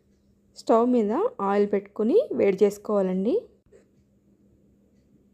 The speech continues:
ఇలా అన్నీ చేసుకున్న తర్వాత ఆయిల్లో ఒక్కొక్కటిగా వేసుకుంటూ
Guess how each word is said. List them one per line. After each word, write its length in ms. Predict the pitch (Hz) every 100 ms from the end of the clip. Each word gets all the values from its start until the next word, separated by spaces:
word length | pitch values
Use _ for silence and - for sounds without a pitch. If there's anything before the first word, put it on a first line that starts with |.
| _ _ _ _ _ _ _ _ _ 233
ఇలా 120 | 226 202
అన్నీ 140 | 208 208
చేసుకున్న 360 | 196 - 214 190
తర్వాత 340 | 190 185 180 277 508 - _ 202
ఆయిల్లో 340 | 202 202 208 294 247
ఒక్కొక్కటిగా 460 | 208 196 202 196 190
వేసుకుంటూ 400 | 190 - 202